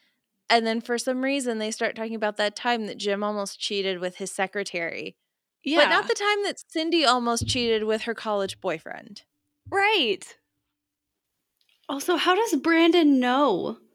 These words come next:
Speaker 2: Right.
Speaker 1: I don't know.
Speaker 2: There's so many weird things about that one, like, little mini scene that I'm like,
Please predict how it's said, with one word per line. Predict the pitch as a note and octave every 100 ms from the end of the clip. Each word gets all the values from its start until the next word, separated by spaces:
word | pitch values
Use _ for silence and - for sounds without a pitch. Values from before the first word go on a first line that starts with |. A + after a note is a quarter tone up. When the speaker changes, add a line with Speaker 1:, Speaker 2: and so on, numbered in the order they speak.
| _ _
Speaker 2:
Right. | B3+ D#4 G4 A4+ C#4 F#3
Speaker 1:
I | F#4
don't | G#4 A#4 F#4
know. | G4+ A4 B4+ B4 F#4 G#3+ - A#3 _ _ _ -
Speaker 2:
There's | D4+ E4 -
so | - D#4
many | F#4 G4
weird | D4+ C4+ D4+ E4+ -
things | C#4 D4
about | A#3 A3+ A3+
that | G3+ F#3
one, | G#3 B3+ C4+
like, | A3+ G#3 _ _ _
little | A3 C4 C4
mini | A3 A#3 B3 A3+
scene | - A#3+ A#3+ F#3+ G3
that | G3
I'm | G#3
like, | G#3+ G#3 -